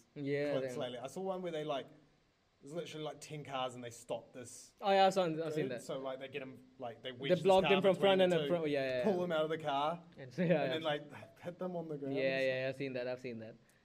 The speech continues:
Speaker 2: But it's like, I don't
Speaker 1: Uh,
Speaker 2: know.
Speaker 1: we, we love the cops. We love the cops.
Speaker 2: You need someone to keep people in check, 'cause it, otherwise it just gets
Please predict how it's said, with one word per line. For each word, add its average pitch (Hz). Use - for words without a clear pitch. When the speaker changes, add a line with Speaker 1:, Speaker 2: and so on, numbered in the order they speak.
Speaker 2:
But 185
it's 202
like, 233
I 190
don't 175
Speaker 1:
Uh, -
Speaker 2:
know. 160
Speaker 1:
we, 196
we 220
love 220
the 196
cops. 185
We 147
love 143
the 139
cops. 139
Speaker 2:
You 196
need 214
someone 151
to 139
keep -
people 107
in 92
check, -
'cause 92
it, -
otherwise 110
it 95
just -
gets -